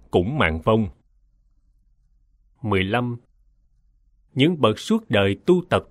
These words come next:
tâm, những người phận sự đã làm xong, những người giải thoát ly tham dục, đoạn thiện ác hành cũng bỏ thân."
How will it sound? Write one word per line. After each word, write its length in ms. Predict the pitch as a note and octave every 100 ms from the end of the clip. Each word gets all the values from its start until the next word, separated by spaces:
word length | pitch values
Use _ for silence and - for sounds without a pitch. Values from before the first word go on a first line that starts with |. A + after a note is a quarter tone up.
| -
tâm, 280 | D#3+ D#3+ D3 _ _ _ _
những 200 | C#3+ E3+
người 180 | C3 A2+
phận 320 | - A#2 G#2
sự 380 | A2+ A#2+ G2 G#2+ -
đã 160 | C3
làm 240 | B2+ F#2 E2
xong, 360 | - D3 D3+ - _ _ _ _
những 200 | C3+ E3
người 200 | C3 A#2
giải 280 | G2+ G2+ A2
thoát 380 | - F#3 A3 -
ly 220 | C#3+ D#3 D3+
tham 200 | D#3 D3+
dục, 300 | G#2+ F2+ - _ _ _ _
đoạn 260 | A#2 F#2+ A2
thiện 240 | - F#2 E2
ác 200 | - F3+ -
hành 300 | - F#2 E2 E2 _
cũng 280 | - F2 C#3+
bỏ 200 | - E2+ A2+
thân." 260 | A#2+ A#2